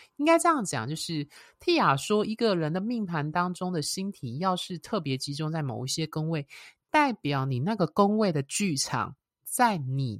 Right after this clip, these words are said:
的人生当中占有非常重要的剧码在里面。因为如果你把行星想成是演员的话，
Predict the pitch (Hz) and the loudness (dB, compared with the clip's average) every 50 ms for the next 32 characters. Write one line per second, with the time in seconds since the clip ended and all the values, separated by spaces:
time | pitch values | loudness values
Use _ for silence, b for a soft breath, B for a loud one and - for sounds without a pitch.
0 | - - - 127 120 117 123 127 131 127 135 151 - - 185 180 175 180 - 180 | -10 -6 -4 -2 -2 -2 0 0 0 0 0 -2 0 0 0 0 0 0 2 2
1 | 175 175 175 - - 170 165 170 170 - - 202 190 170 147 131 127 117 107 123 | 2 2 -2 0 0 0 0 -2 -2 -4 -2 -2 -2 -2 -2 -2 -2 -4 -4 -6
2 | - - - - 185 185 190 185 - - 147 135 135 139 135 - 180 175 151 147 | -8 -12 -6 -2 -2 -2 -2 -2 -2 -2 -2 -2 -2 -4 -4 -2 -2 -2 -2 -2
3 | 151 165 165 151 131 123 - 120 110 107 - - - - 185 147 127 127 104 87 | -2 -2 0 0 -2 -2 -4 -6 -6 -6 -6 -8 -6 -4 -4 -4 -4 -4 -6 -8
4 | 82 - - 147 139 117 - 98 113 123 131 120 - 139 _ _ _ _ _ _ | -8 -8 -6 -6 -6 -6 -8 -12 -10 -10 -10 -10 -10 -12 _ _ _ _ _ _
5 | _ _ b b b b b b b b b - 285 277 262 B B B B B | _ _ b b b b b b b b b -4 -4 -4 -4 B B B B B
6 | B - 262 294 330 285 220 214 220 220 180 156 151 - - 165 185 - 240 247 | B -4 2 2 4 4 4 2 4 4 4 4 4 2 0 0 -2 -2 -4 -4
7 | - - 160 120 - - 131 131 - - 175 151 143 120 104 113 113 110 104 120 | -2 0 0 -2 0 -2 -2 -4 -2 -4 -2 -2 0 0 0 -2 -4 -4 -4 -2
8 | 123 120 127 - 160 127 101 - - | -4 -4 -2 2 2 2 2 0 -4